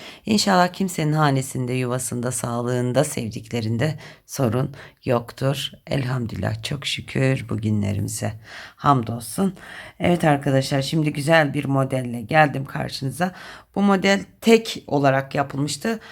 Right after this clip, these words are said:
Arkadaş benden bunu çiftli olarak istedi. Ee, mutfak havlusuna mı kullanacak, öyle bir şey demişti.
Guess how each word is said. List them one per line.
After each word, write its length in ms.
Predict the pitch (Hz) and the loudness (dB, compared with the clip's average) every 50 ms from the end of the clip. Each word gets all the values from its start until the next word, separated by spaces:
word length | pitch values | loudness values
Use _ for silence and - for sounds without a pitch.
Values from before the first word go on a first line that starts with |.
| - - - - | -20 -20 -4 2
Arkadaş 560 | 160 165 185 180 - 175 160 156 156 - - | 4 4 4 4 2 0 0 0 0 -2 0
benden 420 | 180 160 156 151 147 147 147 147 143 | 0 0 2 2 2 2 0 0 -2
bunu 220 | 160 180 208 214 | -2 -2 -2 -4
çiftli 500 | 202 - - - - 139 - - 165 170 | -4 -4 -6 -6 -8 -8 -8 -4 -2 0
olarak 480 | 147 80 98 135 135 127 123 131 - - | 0 0 0 0 0 0 -2 -4 -8 -10
istedi. 480 | 160 - - 151 139 156 185 202 - - - - - - - - _ - | -10 -6 -6 -4 -2 -2 -4 -4 -4 -6 -6 -4 -4 -4 -6 -8 _ 0
Ee, 240 | 143 143 143 143 143 143 139 139 - - - | 2 4 4 4 4 0 -2 -6 -12 -12 -10
mutfak 440 | 147 147 147 - - 170 165 - 165 | -8 -8 -8 -6 -4 -4 -4 -2 0
havlusuna 380 | 151 139 139 - - - 185 | -2 -2 -2 -4 -4 -4 -4
mı 60 | 170 | -4
kullanacak, 580 | - - 147 139 135 131 131 123 110 131 131 - | -4 -6 -4 -2 -2 -2 -2 -2 -4 -6 -6 -6
öyle 240 | 139 135 131 135 135 | -4 -4 -2 -2 -4
bir 40 | 135 | -4
şey 260 | - - 147 143 135 | -2 -2 -2 0 0
demişti. 480 | 131 123 127 123 - - - 208 220 | 0 -2 -2 -4 -6 -6 -4 -4 -6